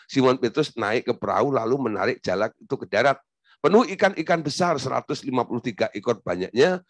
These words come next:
dan sungguh pun sebanyak itu jala itu tidak goyah. Kata Yesus kepada mereka, "Marilah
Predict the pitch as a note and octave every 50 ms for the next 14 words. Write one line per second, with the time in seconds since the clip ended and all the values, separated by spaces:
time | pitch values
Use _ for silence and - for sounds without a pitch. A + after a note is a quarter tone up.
0 | _ - - _ - C#3 D3+ D3 - F3 D3 C#3+ D3 - - D#3+ D#3 - - A2
1 | - G#2+ A2 A#2+ B2 - - A#2+ A#2+ - C3 A2 - G#2+ G2+ G#2 G#2 - G#2 -
2 | G#2 F#2+ G2+ F2 E2 - - - F2+ F2+ F2 F2+ - - _ - D3 E3+ - G#3
3 | G3 F#3+ E3+ D#3 C#3 F3+ - - - - C3 B2 A#2+ G#2+ A2 G#2 G#2 - - D#2+
4 | - _ _ _ _ - - - - - - - G#3 C4 D4+ D4 C#4+ B3+ F#3+ C#3+